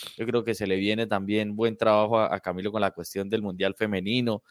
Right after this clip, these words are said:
haciendo los reportajes, así que siempre esta ciudad aquí dentro de Australia es muy importante para el mundo en, en cuestión deportiva. Yo creo que eso también lo va a ir llevando por, por ese lado, porque obviamente ya tiene esta experiencia y sabe que se vienen muchas cosas más y le va a tocar,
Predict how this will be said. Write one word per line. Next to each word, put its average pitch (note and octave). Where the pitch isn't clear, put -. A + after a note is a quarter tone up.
haciendo G2
los A2+
reportajes, G#2
así G#2
que B2+
siempre C#3+
esta D3+
ciudad A#2+
aquí C3
dentro A2+
de G2
Australia C3
es A#2
muy C3+
importante A2
para G2+
el G2
mundo A2
en, A2+
en G#2
cuestión G2
deportiva. A2+
Yo A#2
creo A#2+
que G#2
eso A2
también G2+
lo A2+
va A#2+
a A#2
ir A2
llevando A#2
por, F2+
por G2+
ese A#2
lado, A#2
porque G#2
obviamente G#2+
ya A2
tiene A2+
esta A2+
experiencia C3+
y G2
sabe A#2
que A#2
se G2+
vienen G#2+
muchas A#2+
cosas A2+
más A#2+
y C3+
le A2+
va G2
a G2
tocar, A2+